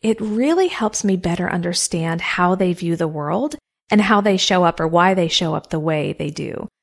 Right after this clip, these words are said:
Um, to be quite honest with you, since taking the Clifton Strengths Finder, I feel like there's less conflict in my marriage because I have a much better understanding of my husband's strengths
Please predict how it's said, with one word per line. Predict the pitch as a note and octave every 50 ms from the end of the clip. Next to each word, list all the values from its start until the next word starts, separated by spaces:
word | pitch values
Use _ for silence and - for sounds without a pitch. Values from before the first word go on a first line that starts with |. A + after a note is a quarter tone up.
| _ _ _ - -
Um, | F#3 F#3 F3+ F3 F3+ F3
to | F3+ - G3+
be | A3
quite | - - - - A3+ A#3 - -
honest | - D#3+ E3 A#3 C4 - -
with | D4 D4 -
you, | D4 C#4+ D4+ D#4+ E4 E4 - - _ _
since | - - - - - A#3 A3+ A#3+ C4+ - -
taking | - - A3 G3 G3+ - A3 G#3+ G#3
the | F#3+ F3+
Clifton | - - F#3 F#3 - E3 D#3 D3
Strengths | - - D#3+ D3+ E3 F3+ - -
Finder, | - A3+ A#3 A#3+ A#3+ C4+ C4+ C#4+ D4 C#4+ - _ _ _ _ _ _ _ _ -
I | - A3+ B3
feel | - - G3+ G3+ C#4
like | C4 A3+ A3+ -
there's | G3+ F#3 F3+
less | F#3+ F3+ F3+ F#3 F#3+ -
conflict | - - - F#3 F3+ G3 - - A#3+ A#3 A#3 A3
in | G3
my | F#3 F3+ F3
marriage | E3 D#3+ D#3 D#3 D#3+ G3 B3+ E4 - - -
because | - A#3+ - A#3+ A#3 B3
I | A3+ A#3
have | A3 - B3 B3
a | B3 A#3+
much | G#3+ G#3 G#3 G#3+ B3 C4+ - - -
better | A#3 G#3+ G#3 G3+
understanding | - F#3+ F#3 F#3+ F3 - - - A#3 B3+ D4 C#4 A#3+ F#3+ F3+ F3 F3+ - - - - -
of | G#3 G3 G3+
my | G3 F#3+ F#3+
husband's | F#3+ - - G3+ G3 G3+ - - F3+ F3 F3
strengths | - - - E3+ E3 F#3+ C4+ F#4 - - -